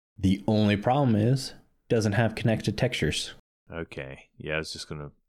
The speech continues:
Speaker 2: ask what's a disadvantage.
Speaker 1: Yeah, my glass dome underwater and all the glass I have and all the farms in there, it just looks like total crap because it, it was all designed using connected textures.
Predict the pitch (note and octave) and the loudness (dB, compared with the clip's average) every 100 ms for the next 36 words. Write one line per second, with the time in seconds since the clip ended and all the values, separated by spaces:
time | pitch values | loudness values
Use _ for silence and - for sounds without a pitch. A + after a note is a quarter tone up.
0 | - D#2 D2+ - - E2 E2 D#2+ D#2+ D2+ | -4 -2 -2 -6 -14 -14 -10 -2 -2 -2
1 | - F2+ D2 G2 - D#2 D2 D2 D2+ - | -8 -12 -4 -4 -4 -10 -12 -12 -14 -18
2 | - _ _ _ - F#2 E2+ F2 G2+ G#2+ | -20 _ _ _ -4 0 2 4 4 4
3 | G#2 G2+ - F2+ F#2 F#2+ G2+ G2+ G#2 F#2 | 2 0 -2 2 4 4 2 2 0 2
4 | G2+ A#2 F#2+ F2 F#2 _ _ G2 F#2+ F2+ | 4 4 4 2 0 _ _ 2 4 4
5 | E2 F#2 G2 F#2+ F2 F#2 F2+ F2 F#2 F2+ | 4 4 4 4 4 4 4 2 4 4
6 | F#2 F2 E2 F#2+ F#2 F2 F2+ F2+ F2+ E2+ | 2 0 2 4 4 2 2 4 2 0
7 | F#2+ F#2+ G#2 A2 A#2+ C3 C#3+ - _ _ | 0 2 4 4 4 4 2 -2 _ _
8 | B2 G#2 F#2+ E2 F2+ - D#2 - E2 D2+ | 0 2 2 2 0 2 0 2 0 0
9 | - E2+ E2 - _ - - F#2 F2+ F2+ | 2 2 0 -4 _ -4 0 2 2 0
10 | - G2 F#2+ G2 F#2+ F#2+ F#2 F#2 F#2+ F#2 | 2 2 4 4 4 2 2 4 4 4
11 | F2+ F#2+ F#2+ F2+ F2+ E2+ D#2+ _ _ - | 4 4 4 4 4 2 0 _ _ 0
12 | G2 F2 - - F2+ - - E2+ - | 2 2 -2 0 0 2 2 0 0